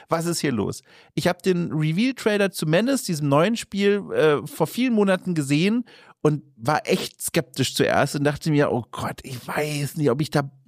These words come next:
Bock drauf habe, ob ich das möchte. Warum nicht einfach Battle Brothers zwei?“ Hab dann dieses Spiel aber zum Release gekauft. Im Februar diesen Jahres, zwanzig sechsundzwanzig, kam es raus, ähm,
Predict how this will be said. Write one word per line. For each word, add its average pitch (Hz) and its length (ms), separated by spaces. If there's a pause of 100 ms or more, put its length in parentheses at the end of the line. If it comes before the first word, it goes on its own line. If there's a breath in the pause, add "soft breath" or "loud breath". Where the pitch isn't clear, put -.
(380)
Bock 165 400
drauf 160 260
habe, 160 300
ob 120 120
ich 151 60
das - 220
möchte. 180 480 (220 loud breath)
Warum 180 240
nicht 180 140
einfach 170 240
Battle 185 280
Brothers 170 380
zwei?“ 180 340 (400 loud breath)
Hab - 320
dann 254 200
dieses 196 280
Spiel 208 320
aber 170 240
zum 202 180
Release 180 280
gekauft. - 460
Im 165 120
Februar 196 480
diesen 165 240
Jahres, 160 280
zwanzig 156 220
sechsundzwanzig, 160 640
kam 143 220
es - 180
raus, 175 320 (420 loud breath)
ähm, 156 320